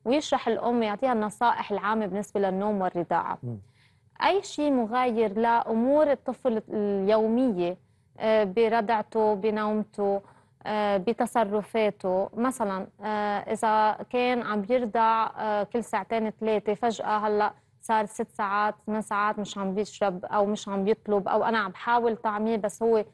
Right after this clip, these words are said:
Speaker 2: عم
Speaker 1: آه،
Speaker 2: يرفض.
Speaker 1: عنده خمول مش عم بيمص، هيدا لازم نشوف أكيد طبيب الأطفال.
Speaker 2: مم.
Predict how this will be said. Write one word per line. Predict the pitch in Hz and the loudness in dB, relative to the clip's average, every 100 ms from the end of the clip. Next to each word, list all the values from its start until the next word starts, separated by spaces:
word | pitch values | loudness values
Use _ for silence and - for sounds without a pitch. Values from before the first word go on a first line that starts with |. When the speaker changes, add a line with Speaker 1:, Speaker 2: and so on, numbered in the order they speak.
| _ _ | _ _
Speaker 2:
عم | 127 | -4
Speaker 1:
آه، | 117 | 0
Speaker 2:
يرفض. | 208 | 2
Speaker 1:
عنده | 254 277 | 2 2
خمول | 254 - 254 240 254 233 | 0 0 -2 2 2 0
مش | 220 - | -2 -4
عم | 214 | -2
بيمص، | 214 220 226 285 | 0 -2 -2 0
هيدا | 311 285 | 0 2
لازم | 277 262 | 0 0
نشوف | 240 269 - | -2 -4 -8
أكيد | - 240 - | -6 -6 -2
طبيب | 214 208 196 | 0 0 0
الأطفال. | 202 190 - 143 | -2 -4 -4 -2
Speaker 2:
مم. | 175 | -2